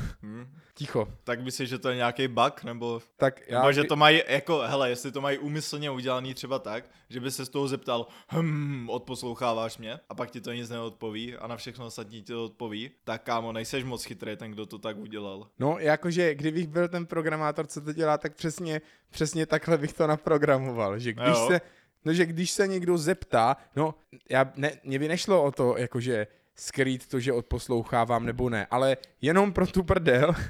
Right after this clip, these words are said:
Speaker 2: <laughs> víš co, takový ty, jak, jak různí ti tvůrci a tak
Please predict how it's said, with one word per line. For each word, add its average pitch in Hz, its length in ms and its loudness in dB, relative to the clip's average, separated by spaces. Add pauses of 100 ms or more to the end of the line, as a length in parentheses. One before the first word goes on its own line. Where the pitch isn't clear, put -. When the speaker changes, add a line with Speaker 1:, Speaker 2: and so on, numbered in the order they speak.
(140)
Speaker 2:
<laughs> - 300 -16
víš 175 120 0
co, 160 80 2
takový 147 300 0
ty, 151 220 0
jak, 151 220 0
jak 135 280 -2
různí 139 260 -2
ti 131 80 -10
tvůrci 143 400 -2
a 131 60 2
tak 135 220 -2